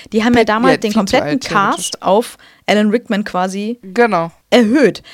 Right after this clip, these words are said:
Speaker 1: So, und
Speaker 2: Ja,
Speaker 1: das,
Speaker 2: ja, genau.
Speaker 1: das ist halt, das war verkorkst. Und ich finde es ganz wichtig, dass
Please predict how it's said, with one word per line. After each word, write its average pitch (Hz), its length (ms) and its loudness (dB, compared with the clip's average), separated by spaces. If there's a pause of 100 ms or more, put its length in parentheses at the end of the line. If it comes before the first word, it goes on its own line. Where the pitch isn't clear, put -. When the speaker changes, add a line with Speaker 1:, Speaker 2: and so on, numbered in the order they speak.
(120)
Speaker 1:
So, 190 260 0 (240)
und 214 200 2
Speaker 2:
Ja, 190 80 6
Speaker 1:
das, 180 100 2
Speaker 2:
ja, 180 80 -2
genau. 170 140 -2
Speaker 1:
das 139 120 -6
ist 185 160 -2
halt, 208 380 0
das 185 180 -4
war 202 100 2
verkorkst. 262 480 2
Und 208 100 -4
ich 220 100 -6
finde 240 180 0
es - 100 -12
ganz 214 340 -4
wichtig, 214 560 -4
dass - 420 -6